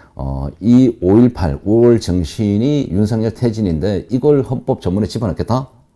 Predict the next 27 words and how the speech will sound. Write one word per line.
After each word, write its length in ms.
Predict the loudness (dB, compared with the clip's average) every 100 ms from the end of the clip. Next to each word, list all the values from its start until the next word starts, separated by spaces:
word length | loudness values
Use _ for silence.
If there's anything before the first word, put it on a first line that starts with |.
| _ _ _ _ _ _
어, 260 | -20 -20 -12
천만만만이다. 920 | -6 -2 -2 -2 -4 -4 -4 -6 -8 -12 _ -20 _
자, 180 | -8 -6
그러면 460 | -2 0 2 0 -2
북한이 640 | -8 -2 0 2 2 0
강주 460 | -2 -2 -2 -2 -4
오일팔을 480 | 0 0 0 -4 -4
자기네 540 | -6 -6 -4 -2 -2
김일성 400 | -2 -4 -4 -6
교시에서 580 | -4 -4 -2 -2 -2 -6
한 160 | -8 -8
거다고 300 | -6 -8 -10
주장을 300 | -10 -10 -8
하면은, 640 | -6 -6 -2 0 -2 -4 -14 _ _ -20 -20 -20 -20 _
어, 180 | -8 -8
그게 220 | -4 0 2
뭐 200 | 2 -2
북한의 460 | -6 -2 -2 -2
대남 300 | -2 -2 -2
공작 340 | -4 -4 -2 -6
차원에서, 480 | -6 -4 -4 -6 -6
분열 320 | -4 -2 -4
차원에서 400 | -6 -8 -6 -8
하는 260 | -10 -8 -6
거다고 380 | -6 -6 -8
주장을 340 | -12 -8 -6 -6
하는데, 600 | -6 -8 -4 -2 -2 -6